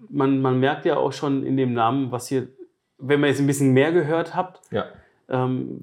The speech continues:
Speaker 1: was ihr macht.
Speaker 2: Ja.
Speaker 1: Ja. So, und der Pilot hat auch
Speaker 2: Ja,
Speaker 1: seine
Speaker 2: genau.
Speaker 1: Instrumente, der navigiert, der hat einen Überblick, weiß,
Speaker 2: Ganz
Speaker 1: wohin
Speaker 2: genau.
Speaker 1: will. Und der Markt ist, ja gut,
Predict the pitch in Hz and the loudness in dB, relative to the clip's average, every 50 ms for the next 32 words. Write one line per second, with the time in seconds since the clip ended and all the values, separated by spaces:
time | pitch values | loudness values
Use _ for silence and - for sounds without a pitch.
0 | 107 107 113 117 135 131 - 156 135 123 113 110 110 - - - - - - - | -12 -8 -4 -2 -2 -2 0 0 0 0 0 -2 -4 -6 -12 -20 -20 -20 -20 -20
1 | - _ - - 98 117 117 120 113 123 131 147 185 185 165 - _ _ - - | -20 _ -6 -2 -2 0 0 -2 -4 -8 -14 -18 -20 -20 -20 -20 _ _ -8 -2
2 | 135 123 117 117 117 113 110 - - - - 127 113 127 117 113 - 127 120 131 | 0 0 0 0 0 -2 -4 -8 -12 -12 -10 -6 -2 -2 -2 -2 -2 0 2 4
3 | 135 151 139 131 131 127 - 139 143 147 135 - - - - - _ _ _ _ | 4 4 4 0 -2 -2 0 0 0 0 0 -2 -4 -14 -18 -20 _ _ _ _
4 | - 143 143 143 127 107 123 123 127 123 127 131 123 120 - 135 135 127 131 135 | 0 2 4 4 6 4 4 4 2 2 2 0 -2 -2 -2 0 0 2 2 2
5 | 131 131 147 139 135 135 135 135 135 127 131 131 120 120 123 123 117 120 120 117 | 2 2 2 2 2 2 0 -2 -2 -4 -2 -2 0 2 0 0 0 -2 -4 -2
6 | 131 135 135 139 139 139 - - 131 120 117 - - 123 135 151 156 151 139 127 | 0 0 2 0 0 -4 -6 -8 -8 -8 -8 -8 -8 -6 -2 0 0 0 0 0
7 | 131 131 135 131 135 - 120 - - - 139 127 120 143 143 147 143 143 139 135 | 2 0 0 0 -2 -6 -6 -4 -2 -2 -2 0 2 2 2 4 4 6 6 6
8 | 139 135 135 - - - - - _ _ _ _ _ _ _ - 131 127 123 123 | 4 2 -2 -10 -20 -20 -20 -20 _ _ _ _ _ _ _ -2 -2 0 2 2
9 | 120 113 107 104 123 127 - - 135 127 - - - 123 113 110 117 117 | 0 2 2 2 2 0 -2 -6 -8 -10 -10 -12 -8 -8 -6 -4 -4 -6